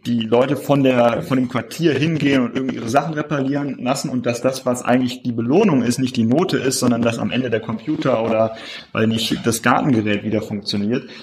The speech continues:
und dass man daran eigentlich sehr aktive, ähm, Zusammenarbeit in Gesellschaft und vielleicht ist genau das auch wieder eher so in die Richtung, wir sind mehr Gemeinschaft als irgendwie Bildungseinrichtung und dann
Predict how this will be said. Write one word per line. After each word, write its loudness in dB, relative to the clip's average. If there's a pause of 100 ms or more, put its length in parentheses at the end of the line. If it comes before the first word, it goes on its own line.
(120)
und -4
dass -2
man 2
daran 2
eigentlich -2
sehr -2
aktive, 0
ähm, -8
Zusammenarbeit 2
in -4
Gesellschaft -2
und -10
vielleicht -2
ist -14
genau 2
das 0
auch -10
wieder 0
eher 4
so 0
in -4
die 0
Richtung, -6
wir 0
sind -4
mehr 2
Gemeinschaft 0
als -4
irgendwie -6
Bildungseinrichtung 2
und 0
dann -4